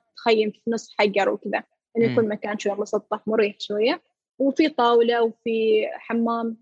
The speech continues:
Speaker 1: شوية بعيد، نفس، يعني، في أشياء كذا، الأشياء البيسك، يعني. وفي أماكن اللي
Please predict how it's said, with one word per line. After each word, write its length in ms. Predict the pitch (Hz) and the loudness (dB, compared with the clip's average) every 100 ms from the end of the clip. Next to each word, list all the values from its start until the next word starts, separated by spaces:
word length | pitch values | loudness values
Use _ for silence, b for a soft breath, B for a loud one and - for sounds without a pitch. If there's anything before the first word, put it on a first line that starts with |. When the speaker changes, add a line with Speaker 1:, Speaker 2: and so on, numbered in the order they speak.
| - | -10
Speaker 1:
شوية 200 | 226 214 | -6 -6
بعيد، 380 | 208 214 226 | -2 -2 -2
نفس، 280 | 247 311 - | -2 -2 -2
يعني، 200 | 311 359 | -4 -2
في 120 | 359 | 0
أشياء 240 | 294 294 285 | -2 0 -2
كذا، 200 | 285 294 | 0 0
الأشياء 560 | 240 - 240 - 311 | 0 -4 -8 -2 0
البيسك، 520 | 269 208 233 233 202 - | 0 2 0 0 -10 -10
يعني. 240 | 214 220 _ _ | -16 -16 _ _
وفي 240 | 233 330 302 | -2 0 2
أماكن 500 | 262 269 302 359 262 | 2 2 0 0 0
اللي 300 | 233 226 | 0 -2